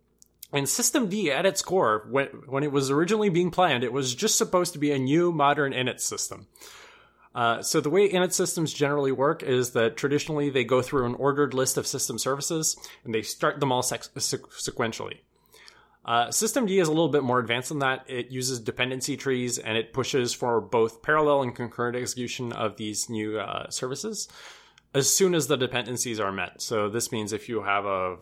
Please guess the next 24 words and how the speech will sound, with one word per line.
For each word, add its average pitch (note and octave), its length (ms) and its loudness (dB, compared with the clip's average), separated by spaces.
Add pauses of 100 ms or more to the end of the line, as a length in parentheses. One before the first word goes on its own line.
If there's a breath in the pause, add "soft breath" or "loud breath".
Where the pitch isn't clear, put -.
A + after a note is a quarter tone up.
very, F#2+ 480 0
like, G2+ 220 -12
a F#2+ 60 -14
multi-core G2+ 680 0
or G2 120 -4
multi-threaded G2 580 -6
processor, C3+ 640 -2 (400 loud breath)
uh, F#2+ 340 -2 (100)
y-, - 260 -18 (200)
you A#2 140 -12
can B2 160 -8
start - 360 -2
multiple, G#2+ 760 -2
uh, A2+ 400 -12 (500)
services A#2+ 500 -2
up G#2 140 0
at G#2+ 140 -4
once C3 340 0
instead A2 400 0
of G#2 100 0
waiting G#2+ 220 0
for A2 160 -4
them G2 140 -2
to F#2+ 120 -14